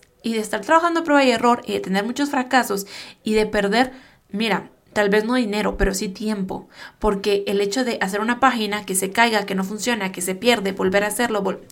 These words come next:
estás perdiendo tiempo sagrado. Y cuando yo comencé a ver todo eso, dije, "No, señor, yo mejor pago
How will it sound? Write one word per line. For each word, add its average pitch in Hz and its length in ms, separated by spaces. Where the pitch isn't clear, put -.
estás 190 300
perdiendo 220 400
tiempo 196 500
sagrado. 180 880
Y 233 460
cuando 220 240
yo 202 200
comencé 392 340
a 392 40
ver 339 180
todo 294 260
eso, 285 180
dije, 247 220
"No, 202 160
señor, - 420
yo 277 360
mejor 196 680
pago 285 460